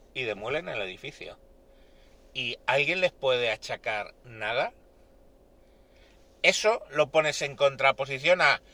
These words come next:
disparo misiles desde posiciones civiles, tales como un patio de una escuela, un, un hospital, ¿eh? Esperando que la respuesta,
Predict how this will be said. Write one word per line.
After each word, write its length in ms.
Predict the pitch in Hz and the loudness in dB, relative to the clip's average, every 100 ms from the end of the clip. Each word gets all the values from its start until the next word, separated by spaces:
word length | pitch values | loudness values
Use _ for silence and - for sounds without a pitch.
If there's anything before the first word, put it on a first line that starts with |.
| - - | -20 -20
disparo 800 | 139 131 127 - 180 175 117 95 - - - _ - _ | -10 -6 -6 8 12 12 10 0 -10 -20 -20 _ -20 _
misiles 1000 | 156 156 160 - 175 180 117 92 - - - _ _ - | -10 0 0 0 0 2 0 -2 -10 -16 -20 _ _ -12
desde 380 | 143 151 143 143 | 4 6 6 2
posiciones 640 | 143 - 147 170 196 220 | 0 -6 -6 -2 2 2
civiles, 1040 | - 175 170 175 202 175 110 95 - - - _ - - - - - - _ _ _ _ _ | 0 -2 0 2 2 2 -2 -6 -14 -18 -20 _ -20 -20 -20 -20 -20 -20 _ _ _ _ _
tales 280 | - 202 262 | 6 8 8
como 460 | - 196 180 160 - - | 8 6 8 6 4 4
un 320 | 196 180 151 | 4 4 2
patio 520 | - 240 226 262 277 | 10 10 10 8 8
de 80 | 247 | 8
una 180 | 180 151 | 2 2
escuela, 600 | - - 208 202 123 - _ - | 2 2 4 4 2 -2 _ 0
un, 520 | 202 196 185 185 185 | 2 2 -2 -8 -6
un 300 | 190 185 185 | 2 2 6
hospital, 720 | 185 - 180 151 - 208 139 - - _ _ _ - | 4 4 -4 2 6 6 6 -4 -20 _ _ _ -4
¿eh? 260 | 147 202 - | -2 -2 -4
Esperando 560 | 185 - 180 196 226 170 | -6 4 8 8 8 6
que 120 | 156 | 8
la 160 | 139 | 8
respuesta, 920 | 127 131 - - 208 254 - 139 165 | 8 4 -2 2 4 4 2 -2 -2